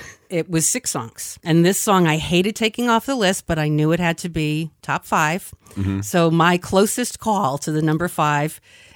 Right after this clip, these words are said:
Speaker 1: is, uh, another Kenny Loggins song. They called it his first major solo hit, but Stevie Nicks sang with him, uncredited.
Speaker 2: Ah.
Speaker 1: So Whenever I Call You Friend, July nineteen seventy-eight.
Speaker 2: Wait a minute, uncredited?
Speaker 1: Mm-hmm. She's not credited on it.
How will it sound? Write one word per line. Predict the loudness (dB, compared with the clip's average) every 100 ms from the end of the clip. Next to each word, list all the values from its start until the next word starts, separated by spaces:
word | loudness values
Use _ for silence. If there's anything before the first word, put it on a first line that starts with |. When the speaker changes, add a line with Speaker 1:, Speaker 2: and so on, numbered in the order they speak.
| -2
Speaker 1:
is, | 2 2 2
uh, | 2 2
another | 2 2 0
Kenny | 0 2 2
Loggins | 4 2 0 -2
song. | -2 -4 -2 -2 -2
They | 2 2
called | 2 2 2 2
it |
his | 2 2
first | 2 0 0
major | 0 0 -2
solo | -6 -2 -2 0 -2
hit, | -2 -2 -4 0
but | 4 4 2 _ _
Stevie | -6 -2 0 4
Nicks | 4 4 2
sang | -2 2 2
with | 2 0 0
him, | -2 -2 -4
uncredited. | 0 2 2 2 2 2 2 2
Speaker 2:
Ah. | 0 -2 -6 -8 -6
Speaker 1:
So | 0 4 6 6
Whenever | 4 2 2 2 2
I | 2
Call | 0 0 0
You | 0
Friend, | -2 0 0 0 -6 -14 -8
July | -2 2 2 2
nineteen | 2 0 0
seventy-eight. | 0 0 -2 -2 0 0 -2 2
Speaker 2:
Wait | 4
a |
minute, | 4 4
uncredited? | 4 2 2 2 2 -2 -6 -14 -4
Speaker 1:
Mm-hmm. | 2 4 4 4 2 -4
She's | -6 -2 2
not | 4 2
credited | 0 0 0 -2 -4
on | -4 -6
it. | -10